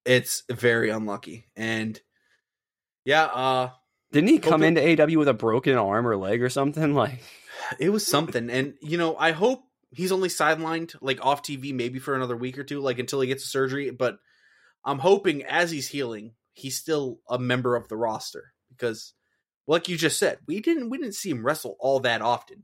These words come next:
Speaker 1: He would still get his stuff in. So,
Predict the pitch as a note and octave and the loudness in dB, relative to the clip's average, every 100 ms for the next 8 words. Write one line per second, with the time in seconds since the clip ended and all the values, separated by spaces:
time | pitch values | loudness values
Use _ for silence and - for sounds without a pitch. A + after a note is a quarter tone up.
0 | _ D3+ D3+ - G3+ G3 C#3 - B2 - | _ -12 -10 2 2 2 -2 -2 -4 -4
1 | - - _ _ _ _ _ - - G2 | -8 -18 _ _ _ _ _ -12 -8 -8
2 | G2+ | -8